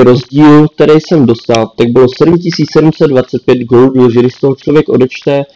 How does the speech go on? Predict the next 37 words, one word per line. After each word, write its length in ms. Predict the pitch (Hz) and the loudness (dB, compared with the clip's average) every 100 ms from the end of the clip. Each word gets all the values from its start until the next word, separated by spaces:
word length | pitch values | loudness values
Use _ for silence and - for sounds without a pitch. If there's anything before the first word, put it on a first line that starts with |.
| _ _ _ _ | _ _ _ _
těch 140 | - 135 | -4 0
dvanáct 380 | 123 127 143 - | 2 2 2 0
set 160 | 147 | 0
padesát 480 | - 127 127 151 139 123 | 2 0 0 0 0 0
za 100 | 117 | -2
tank, 340 | - 127 127 _ _ _ | 0 0 0 _ _ _
tak 160 | - 120 | -6 -2
jsem 160 | 139 127 | 0 0
dostal 380 | 127 - 135 | 0 0 0
vlastně 380 | 123 117 - 123 | 2 0 -2 -4
šest 380 | 117 123 - - | -4 -10 -12 -10
a 80 | 123 | -8
půl 180 | - 127 | -4 -4
tisíce, 640 | - - 117 117 - 113 - _ _ | -4 -8 -6 -6 -4 -6 -6 _ _
což 240 | - 117 120 | -6 -4 -2
jako 320 | 113 123 120 | 0 0 2
není 320 | 120 120 120 | 2 2 2
vůbec 220 | 117 120 | 2 -2
špatný. 420 | - 117 - - - _ _ | -2 -8 -6 -8 -10 _ _
Tři 160 | - 151 | -6 -2
sta 160 | 190 | 0
sedmdesát 480 | 170 180 170 170 175 | 0 2 2 2 0
tisíc 360 | 175 175 - - | 0 -2 -4 -2
kreditů, 640 | 123 120 120 120 127 123 127 _ _ _ _ _ - | 0 2 2 0 2 2 0 _ _ _ _ _ -2
eh, 240 | 120 117 | 2 4
jako 380 | 120 120 131 120 | 2 2 2 4
na 100 | 120 | 2
kredity 580 | 123 123 120 - 123 117 | 2 2 2 2 2 2
zrovna 520 | 120 123 123 117 113 113 | 2 2 2 2 0 -2
netrpím, 680 | 113 - 123 - 123 120 117 | -4 -4 -6 0 0 0 0
ale 240 | 120 117 | 0 2
jako 300 | 117 117 120 - _ _ _ _ | 0 0 -2 -4 _ _ _ _
jsou 200 | - 127 | -4 -2
potřeba, 560 | - - - 135 135 135 | -2 -6 -4 0 2 2
takže 260 | 131 127 | 0 0
proč 300 | 104 120 - | 0 -2 -2
ne? 180 | 127 139 | -2 -2